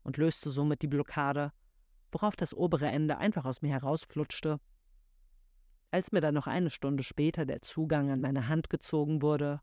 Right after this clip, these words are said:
schnellte mein Wohlbefinden um dreihundert Prozent in die Höhe. Ohne das sperrig schmerzhafte Gefühl zwischen meinen Beinen und an meiner Hand ging es mir viel besser und ich geriet in ein richtiges High darüber, wie frei ich mich auf einmal bewegen konnte.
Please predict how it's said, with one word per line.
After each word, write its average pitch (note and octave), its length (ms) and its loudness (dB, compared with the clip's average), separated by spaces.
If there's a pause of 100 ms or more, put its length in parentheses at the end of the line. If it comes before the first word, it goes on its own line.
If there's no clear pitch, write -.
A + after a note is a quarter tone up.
schnellte D3+ 520 0
mein C3 280 0
Wohlbefinden D3 680 0
um B2 160 -2
dreihundert D3 500 0
Prozent D3+ 480 -2
in C#3+ 120 0
die C#3 120 0
Höhe. D#3 340 4 (1400)
Ohne G3 280 4
das C#3 220 0
sperrig D3 420 0
schmerzhafte C3+ 680 -2
Gefühl D#3+ 440 0
zwischen - 380 -4
meinen C#3+ 260 2
Beinen D3 380 0
und - 160 -4
an A#2 140 -2
meiner C#3+ 260 0
Hand D3+ 340 0
ging D3+ 180 0
es - 140 -4
mir D3 120 -2
viel E3 320 0
besser D3 480 0 (680)
und E3 120 -2
ich - 100 -8
geriet F3 340 2
in D#3 120 2
ein C#3 160 2
richtiges C#3 560 -2
High D3 340 0
darüber, C#3+ 680 0
wie C3+ 100 -4
frei D3+ 320 -2
ich - 120 -6
mich D3 140 -2
auf D3+ 100 -4
einmal C#3 280 0
bewegen D#3+ 420 0
konnte. D3+ 460 0